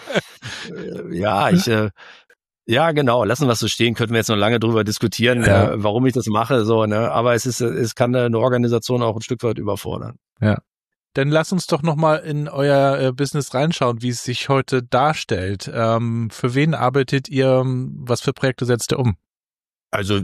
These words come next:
Speaker 1: Dachraum, sagte ich ja vorhin schon mal, Deutschland, Schweiz, Österreich, wobei schon der Schwerpunkt in, in Deutschland, ab und zu auch mal im Ausland, wenn irgendjemand eine Niederlassung hat, in Los Angeles, in Warschau, in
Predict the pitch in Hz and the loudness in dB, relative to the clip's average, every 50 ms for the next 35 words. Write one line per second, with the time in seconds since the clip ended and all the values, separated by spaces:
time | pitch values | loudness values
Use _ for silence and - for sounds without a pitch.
0 | - _ - - 95 90 - - 113 120 139 143 131 104 92 87 - - 123 - | -4 _ -4 -2 -2 -2 0 0 0 2 4 4 4 2 2 0 -2 -2 -4 -2
1 | - 123 113 - - 120 117 113 107 113 110 110 107 98 95 95 90 - 98 90 | 0 -2 -2 0 0 0 0 2 2 2 2 2 2 2 2 0 0 0 0 -2
2 | - - 92 90 85 - - 65 90 - - 120 104 104 107 110 110 - - 95 | 0 0 0 0 0 0 -2 -4 -4 0 0 0 2 4 4 2 2 2 0 -2
3 | 82 82 82 82 - - 85 82 82 80 78 - - 87 85 - - 92 82 78 | 0 0 0 0 0 0 0 2 2 0 0 0 -2 -2 -2 0 0 -2 -2 0
4 | - 85 82 78 80 78 - 87 78 76 78 87 98 - - 95 92 - - - | -2 -2 -2 -2 -4 -4 -4 -4 -2 0 0 0 0 0 0 0 0 0 -2 -4
5 | - - 113 101 - - - 110 87 85 98 98 87 82 82 - - - 98 104 | 0 0 0 0 0 2 2 2 2 2 2 2 2 2 0 0 0 0 0 0
6 | - 104 101 98 101 - - 92 87 65 76 90 90 87 101 95 90 90 92 92 | 0 0 0 0 0 0 0 -2 -2 0 0 0 0 0 0 2 2 4 4 4
7 | 90 90 90 95 98 101 92 92 92 90 - - 87 87 90 87 - - - - | 2 2 2 2 2 2 2 2 2 0 0 0 0 2 2 0 -2 -2 -4 -2
8 | 87 85 - - 82 90 92 - 80 90 92 90 92 90 85 82 - 90 85 78 | -2 -2 -2 0 0 -2 -2 -2 -2 0 0 0 0 0 0 0 0 0 0 0
9 | 82 82 87 92 - - 85 85 85 85 73 64 78 85 82 85 - | 2 0 0 0 0 0 0 2 2 0 0 -2 -2 -4 -4 -6 -8